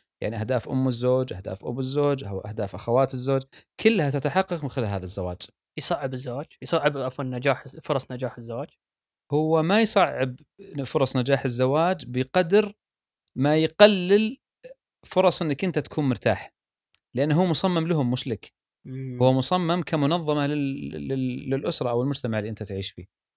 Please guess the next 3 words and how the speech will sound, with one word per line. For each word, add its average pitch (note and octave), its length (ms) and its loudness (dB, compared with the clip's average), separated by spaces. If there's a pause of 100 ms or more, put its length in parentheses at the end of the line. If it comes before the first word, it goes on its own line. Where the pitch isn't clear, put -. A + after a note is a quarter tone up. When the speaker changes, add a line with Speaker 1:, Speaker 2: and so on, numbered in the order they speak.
(760)
Speaker 2:
فهمت B2+ 300 -16
عليك. B2 200 -16 (420)
إيه. C3 440 -8